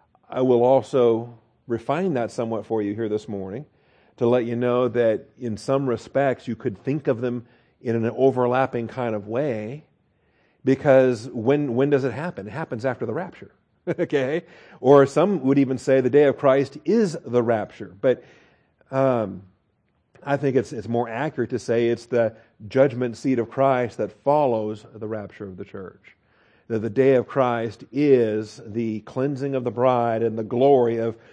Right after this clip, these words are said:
receiving the recompense for our service here in the church age. And that's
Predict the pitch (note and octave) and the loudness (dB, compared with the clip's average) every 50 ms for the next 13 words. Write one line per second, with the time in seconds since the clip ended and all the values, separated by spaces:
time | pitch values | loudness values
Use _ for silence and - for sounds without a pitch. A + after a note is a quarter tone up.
0 | - _ _ A2 A2+ A#2+ A#2 - - C#3+ C#3+ C3+ B2 C3 B2+ A#2+ A#2 A2 B2+ C#3 | -20 _ _ -6 -6 -6 -6 -2 2 4 4 4 4 0 -4 -4 -2 -2 -2 -2
1 | C3+ - A#2 G#2+ - - A2+ G#2+ A2 - - _ A2+ A2+ G#2+ G#2 G#2+ - C3+ C3+ | -2 -4 -10 -10 -8 -10 -10 -10 -10 -12 -12 _ -6 -4 -4 -4 -6 -6 -8 -8
2 | B2+ G#2+ G#2+ G#2+ - _ A#2 A2 G#2+ G#2 G2+ G2+ - - G#2+ G2 G2 - G#2+ - | -6 -6 -8 -12 -12 _ -14 -12 -12 -12 -14 -14 -14 -12 -12 -12 -12 -14 -16 -16
3 | G2+ - - - - _ _ _ _ _ _ _ _ _ _ _ _ _ - A#2 | -16 -20 -20 -20 -20 _ _ _ _ _ _ _ _ _ _ _ _ _ -6 -4
4 | A2 A2+ A2+ A#2+ A2+ - - - | -2 -2 -2 -2 -4 -6 -18 -20